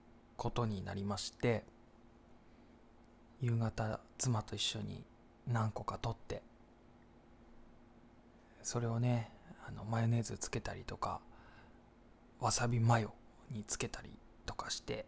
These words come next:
食べたんですけど、やっぱり取れたてなんで美味しかったです。あと、自分たちで種をまいて、そこから育てたので、なんかいつも以上に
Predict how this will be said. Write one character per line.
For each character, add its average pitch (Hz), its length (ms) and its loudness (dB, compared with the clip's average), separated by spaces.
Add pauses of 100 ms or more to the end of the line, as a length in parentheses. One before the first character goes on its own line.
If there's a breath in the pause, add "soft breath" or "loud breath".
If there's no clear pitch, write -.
(100)
食 120 160 0
べ 113 60 0
た 104 140 -2
ん 110 60 -8
で 113 80 -10
す - 140 -2
け 110 120 -2
ど、 117 320 4 (2000 loud breath)
や 110 120 -4
っ - 100 -10
ぱ 120 100 6
り 117 100 2
取 123 180 6
れ 123 40 8
た 127 140 8
て 135 120 6
な 131 140 10
ん 123 80 8
で 110 400 4
美 117 100 4
味 120 60 10
し - 100 6
か 123 100 4
っ 110 100 0
た 98 100 -4
で 92 120 -8
す。 - 240 -4 (1000)
あ - 100 2
と、 139 100 6
自 131 180 4
分 185 280 8
た 135 180 6
ち 113 600 -4
で 151 280 6
種 147 220 6
を 110 280 2 (840)
ま 135 120 4
い 139 60 2
て、 107 200 -2
そ - 180 -4
こ 131 120 -2
か 135 140 6
ら 127 80 6
育 139 300 6
て 120 120 2
た 104 160 -2
の 101 200 -6
で、 - 180 -8 (1400 loud breath)
な 120 120 6
ん 113 80 2
か 98 300 0
い 113 100 0
つ - 180 4
も 131 420 8
以 131 160 8
上 139 300 8
に 95 320 -4